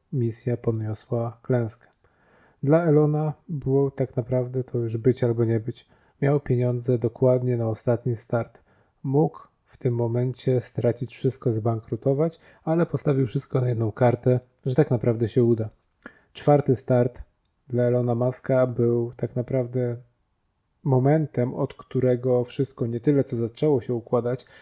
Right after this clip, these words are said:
ale pokazało, że ciężka i mądra praca spowodowała, że dwudziestego dziewiątego września dwa tysiące ósmego roku jako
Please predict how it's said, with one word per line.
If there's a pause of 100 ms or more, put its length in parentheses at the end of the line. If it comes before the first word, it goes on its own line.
(120)
ale
pokazało,
że
ciężka
i
mądra
praca
spowodowała,
że
dwudziestego
dziewiątego
września
dwa
tysiące
ósmego
roku (440)
jako